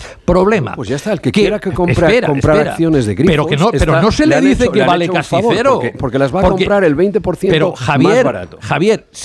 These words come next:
Speaker 2: Si es
Speaker 1: vale,
Speaker 2: que, si
Speaker 1: si
Speaker 2: es que
Speaker 1: vale
Speaker 2: no vale
Speaker 1: casi,
Speaker 2: cero,
Speaker 1: si
Speaker 2: es que,
Speaker 1: vale
Speaker 2: es
Speaker 1: casi
Speaker 2: que la
Speaker 1: cero.
Speaker 2: acción no ha caído a cero.
Speaker 1: No, pero escúchame, si vale casi cero, como dice Gotham en su informe, ellos,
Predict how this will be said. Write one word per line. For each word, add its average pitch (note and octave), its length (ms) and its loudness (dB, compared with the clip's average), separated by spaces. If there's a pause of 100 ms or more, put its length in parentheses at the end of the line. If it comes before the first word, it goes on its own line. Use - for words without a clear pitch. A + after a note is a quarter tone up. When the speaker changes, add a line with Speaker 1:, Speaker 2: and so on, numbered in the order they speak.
Speaker 2:
Si - 20 4
es - 60 2
Speaker 1:
vale, D4+ 280 0
Speaker 2:
que, - 120 -20
si - 60 -14
Speaker 1:
si - 60 -6
Speaker 2:
es E3+ 60 2
que F#3 60 4
Speaker 1:
vale D#4 180 2
Speaker 2:
no A3+ 60 0
vale A#3+ 180 2
Speaker 1:
casi, F3+ 140 0
Speaker 2:
cero, E3 360 -4
Speaker 1:
si - 120 -4
Speaker 2:
es G3 80 4
que, F3+ 60 4
Speaker 1:
vale C#4 220 2
Speaker 2:
es G4+ 60 0
Speaker 1:
casi A#3+ 240 -2
Speaker 2:
que F#3 80 4
la D#3+ 100 4
Speaker 1:
cero. D#3 220 2
Speaker 2:
acción D3+ 240 0
no F#3+ 80 0
ha F3+ 60 -4
caído G3 340 -4
a F#2 40 -6
cero. B2+ 140 0
Speaker 1:
No, G3+ 400 2
pero C3+ 180 -4
escúchame, F3 500 -2
si E3 200 0
vale D4+ 280 2
casi F#3 300 -2
cero, G3+ 280 2
como C3 280 -2
dice D#3+ 300 -2
Gotham A#2 640 -4
en B2 200 -2
su C#3 280 2
informe, E3+ 600 0 (380)
ellos, B2+ 480 -2